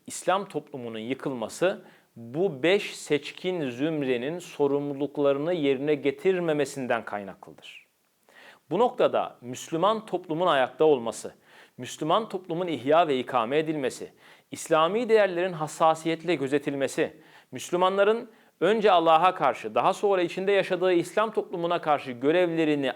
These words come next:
aksatmalarına sebebiyet veren temel zümre bu kişiler ve bu seçkin sınıflardır. Bu noktada,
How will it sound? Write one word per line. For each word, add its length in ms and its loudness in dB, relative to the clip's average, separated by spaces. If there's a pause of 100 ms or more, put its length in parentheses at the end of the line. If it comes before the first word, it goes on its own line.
aksatmalarına 880 0
sebebiyet 600 2
veren 360 2 (400)
temel 540 0
zümre 560 2 (320)
bu 520 0 (360)
kişiler 540 0
ve 180 0
bu 320 0 (540)
seçkin 560 -6
sınıflardır. 760 -6 (960)
Bu 160 -4
noktada, 600 2